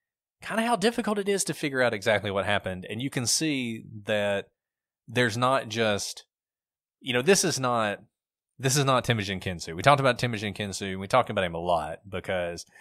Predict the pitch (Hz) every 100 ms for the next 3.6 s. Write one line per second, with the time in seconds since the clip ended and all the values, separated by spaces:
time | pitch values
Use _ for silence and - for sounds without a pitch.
0 | - - 113 117 175 143 113 101 - 143
1 | 104 - 135 127 147 139 - 180 196 127
2 | - 208 247 107 90 - 110 117 110 147
3 | 151 113 120 123 120 113